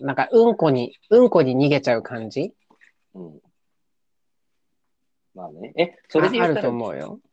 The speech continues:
Speaker 2: それで言ったら、豚さんもでも会社ではよくうんこに逃げていたから、じゃあ私も頭がいいってことだね。
Speaker 1: え、でもさ、まあまあまあ、頭いいんでしょうけど。<laughs> 違うさ、うんこにさ、逃げ方があるじゃん。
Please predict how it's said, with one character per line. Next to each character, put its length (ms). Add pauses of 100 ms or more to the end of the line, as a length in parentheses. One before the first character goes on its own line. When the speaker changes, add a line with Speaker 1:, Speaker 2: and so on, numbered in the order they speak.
(240)
Speaker 2:
そ 120
れ 80
で 60
言 100
っ 40
た 80
ら、 80
豚 240
さ 120
ん 80
も 100
で 100
も 200
会 260
社 100
で 120
は 120
よ 120
く 120
う 120
ん 80
こ 120
に 220
逃 20
げ 120
て 100
い 80
た 100
か 100
ら、 140
じ 80
ゃ 40
あ 60
私 260
も 120
頭 300
が 80
い 40
い 20
っ 20
て 60 (120)
こ 140
と 60 (120)
だ 60
ね。 80 (840)
Speaker 1:
え、 60
で 60
も 120
さ、 200 (680)
ま 260
あ 40
ま 60
あ 40
ま 120
あ、 80
頭 300
い 60 (580)
い 40
ん 140
で 100
し 160
ょ 80
う 80
け 120
ど。 320 (400)
<laughs> 800
違 80
う 40
さ、 80 (680)
う 160
ん 80
こ 120
に 120
さ、 120
逃 140
げ 140
方 260
が 160
あ 60
る 100
じ 80
ゃ 60
ん。 140